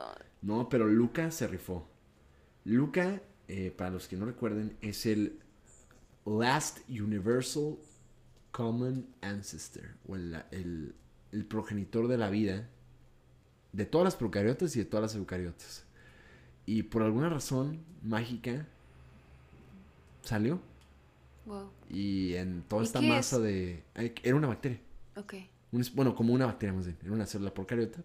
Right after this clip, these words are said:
Speaker 1: procarion de proca de arcaico. Y luego ya s-, de ahí salieron todas las ramificaciones de las bacterias y de los nosotros, el, el reino animal, las plantas. Entonces, Luca.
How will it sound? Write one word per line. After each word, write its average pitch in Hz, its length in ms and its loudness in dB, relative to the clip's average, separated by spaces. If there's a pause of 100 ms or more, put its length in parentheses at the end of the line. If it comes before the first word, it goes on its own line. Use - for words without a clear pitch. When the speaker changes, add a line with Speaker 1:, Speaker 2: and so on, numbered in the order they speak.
(120)
Speaker 1:
procarion 107 420 -2
de 82 200 -6 (400)
proca 98 320 -2
de 69 220 -8 (400)
arcaico. - 540 -14 (800)
Y 123 80 2
luego 120 720 8
ya 104 160 2
s-, - 160 -4
de 113 80 6
ahí 110 100 6
salieron 120 300 4
todas 127 160 6
las 123 60 4
ramificaciones 107 640 0
de 110 80 4
las 92 160 0
bacterias 104 800 2
y 78 240 -6
de 71 160 -10
los - 500 -12 (1300)
nosotros, 95 640 -4
el, 90 220 -4
el 92 120 -4
reino 98 200 0
animal, 95 500 0
las 92 140 -6
plantas. 101 560 -4 (800)
Entonces, 98 460 -6
Luca. 98 420 -2